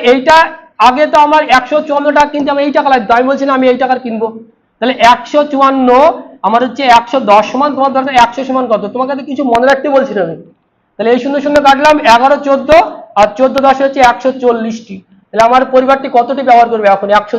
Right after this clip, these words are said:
চল্লিশটি। খরচ একই রাখবো, আমার তাহলে কোয়ান্টিটি কমাতে হবে আমাকে, একশো চল্লিশটি ব্যবহার করবে। আগে করছিলাম একশো চুয়ান্ন, এখন একশো চল্লিশটি। প্রত্যেক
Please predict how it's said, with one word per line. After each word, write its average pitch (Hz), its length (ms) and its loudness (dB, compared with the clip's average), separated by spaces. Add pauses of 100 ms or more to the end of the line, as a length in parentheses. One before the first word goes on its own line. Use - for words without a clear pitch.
চল্লিশটি। 214 400 -6 (220)
খরচ 269 260 2 (160)
একই 262 220 -6
রাখবো, 196 240 0 (680)
আমার 240 200 2
তাহলে 277 240 2
কোয়ান্টিটি 277 360 0
কমাতে 247 240 2
হবে 226 160 0
আমাকে, 208 180 -2 (100)
একশো 233 240 -4
চল্লিশটি 262 360 -2
ব্যবহার 233 200 4
করবে। 220 200 -2
আগে 233 120 0 (100)
করছিলাম 254 340 -4
একশো 254 220 -6
চুয়ান্ন, 269 240 0 (540)
এখন 226 220 2
একশো 233 160 -2 (100)
চল্লিশটি। 202 400 -4 (4000)
প্রত্যেক 254 300 2